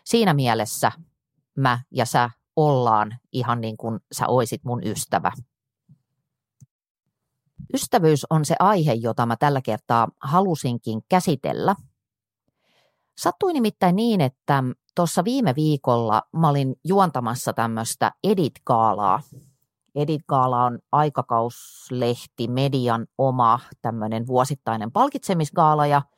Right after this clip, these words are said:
mulla oli tosiaan ilo hostata se. Ja koska siellä oli pukukoodina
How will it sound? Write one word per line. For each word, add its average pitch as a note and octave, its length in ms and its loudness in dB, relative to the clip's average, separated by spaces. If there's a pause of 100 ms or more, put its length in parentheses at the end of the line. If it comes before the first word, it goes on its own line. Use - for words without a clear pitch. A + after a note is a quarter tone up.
(340)
mulla E3 260 2
oli C#3 140 0
tosiaan C3 640 0
ilo C3+ 380 2 (160)
hostata A3+ 580 0
se. C3+ 340 -2 (960)
Ja E3 220 4 (160)
koska A#3 300 0
siellä D3 340 2
oli F#3+ 140 -2
pukukoodina E3+ 800 0